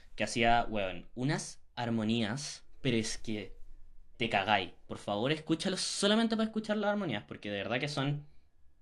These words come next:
pero es que preciosas. Eh, no me he escuchado su discografía entera, me he escuchado Sound Dust, Cobra Milk,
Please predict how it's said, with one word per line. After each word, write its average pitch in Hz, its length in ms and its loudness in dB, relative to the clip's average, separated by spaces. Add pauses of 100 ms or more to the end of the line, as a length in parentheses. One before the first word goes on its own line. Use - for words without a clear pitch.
(100)
pero 110 200 4
es - 220 -4
que 110 140 -4
preciosas. - 720 0 (520)
Eh, 107 380 2
no 131 120 2
me 165 80 4
he 202 40 2
escuchado 135 420 4
su 156 100 0
discografía 165 460 0
entera, 127 300 0
me 117 100 0
he 113 40 -4
escuchado 98 520 -2
Sound 104 340 -4
Dust, 123 380 0 (720)
Cobra 123 340 4
Milk, 123 440 0